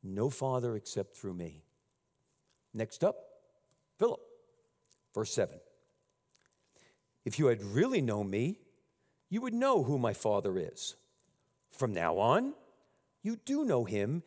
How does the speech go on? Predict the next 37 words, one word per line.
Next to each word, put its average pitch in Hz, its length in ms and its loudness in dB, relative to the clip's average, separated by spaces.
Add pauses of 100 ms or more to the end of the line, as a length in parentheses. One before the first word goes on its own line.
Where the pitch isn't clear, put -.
and 185 140 0
have 220 100 0
seen 294 380 -2
him." 92 200 -4 (600)
Philip - 640 -2
said, 247 500 2 (460)
"Lord, 269 400 4 (360)
show - 420 2
us 208 100 2
the - 80 -2
Father 156 440 6
and 123 120 2
we 254 140 4
will 269 120 4
be 180 100 0
satisfied." 95 760 2 (200)
<laughs> - 80 -16 (520)
Jesus 143 420 -2
replies, 240 540 2 (460)
"Have 101 200 0
I 87 100 0
been 143 320 0
with 190 140 2
you 185 160 4
all 196 160 6
this 190 160 4
time, 190 280 2
Philip, 196 360 2
and 110 160 0
yet 120 320 2
you 120 100 -2
still 139 380 -2
don't 170 180 0
know 160 140 0
who 170 160 0
I 165 120 0
am? 185 400 -2